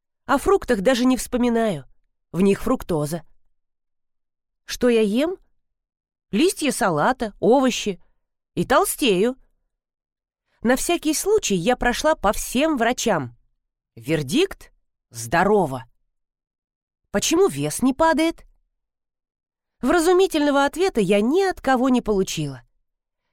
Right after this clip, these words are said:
Возможно, мои предки произошли от слонов или бегемотов, а с генетикой не поспоришь. «Тань, у меня для тебя подарок», улыбнулся Димон. «Спасибо»,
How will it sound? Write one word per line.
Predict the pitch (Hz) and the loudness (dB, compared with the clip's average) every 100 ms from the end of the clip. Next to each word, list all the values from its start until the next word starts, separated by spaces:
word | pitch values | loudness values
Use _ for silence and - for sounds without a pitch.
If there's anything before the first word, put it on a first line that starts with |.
| - | -4
Возможно, | 180 196 226 254 196 | 0 2 2 2 2
мои | 202 202 214 | 2 2 0
предки | - 233 277 - | 0 0 0 -2
произошли | 175 180 165 165 170 202 | -4 0 0 0 0 0
от | 185 170 | 0 0
слонов | 190 180 160 202 220 - - _ _ _ | 0 2 4 2 0 -4 -20 _ _ _
или | 175 190 | -2 0
бегемотов, | 180 170 151 180 165 170 165 143 - - _ _ _ _ - | 0 -2 0 2 4 2 0 -6 -10 -20 _ _ _ _ -8
а | 175 | -6
с | 160 | -2
генетикой | 220 202 170 165 202 | 0 2 0 -2 0
не | 196 | 0
поспоришь. | 190 208 - 135 135 131 - _ _ _ _ _ _ _ _ _ _ _ _ _ _ - | 0 -4 -6 -12 -14 -16 -20 _ _ _ _ _ _ _ _ _ _ _ _ _ _ 0
«Тань, | 214 156 135 254 320 _ _ _ | 2 2 2 0 -2 _ _ _
у | - | 0
меня | 190 202 175 160 | 2 4 4 2
для | 190 | 2
тебя | 196 226 269 | 2 2 2
подарок», | 339 339 214 143 175 - - _ _ | 2 4 4 2 0 -4 -16 _ _
улыбнулся | 226 226 208 240 240 247 | 0 2 4 2 2 0
Димон. | 240 247 247 240 _ _ _ _ _ | 2 2 2 -2 _ _ _ _ _
«Спасибо», | - - 339 381 - 190 160 214 | -18 -4 0 0 -2 -2 0 -2